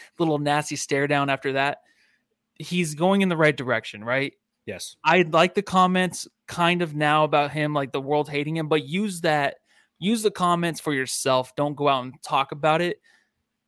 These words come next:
Speaker 1: Just use it for yourself. Repeat it to yourself. Listen to 'em. Have that drive you. And I hope it does, man. I hope we're looking at a different Ayton.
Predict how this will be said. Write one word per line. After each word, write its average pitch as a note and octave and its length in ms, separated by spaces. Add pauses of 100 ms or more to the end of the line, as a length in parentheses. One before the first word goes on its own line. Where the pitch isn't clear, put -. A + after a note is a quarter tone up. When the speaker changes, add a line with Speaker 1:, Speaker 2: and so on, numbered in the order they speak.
(100)
Speaker 1:
Just D#3 200
use F#3 140
it G3 80
for F3+ 120
yourself. C3+ 580
Repeat E3 300
it D#3 80
to E3+ 80
yourself. C#3+ 420
Listen D3+ 360
to D3+ 240
'em. C#3+ 180 (320)
Have D#3 380
that D3 240
drive C#3 500
you. D#3+ 280
And C#3+ 80
I C3+ 60
hope F#3 260
it F3 120
does, F3 280
man. A#2+ 260
I C3 80
hope F3 320 (120)
we're D3 160
looking D#3 340
at C#3+ 100
a C#3 40
different C3+ 300
Ayton. D3 340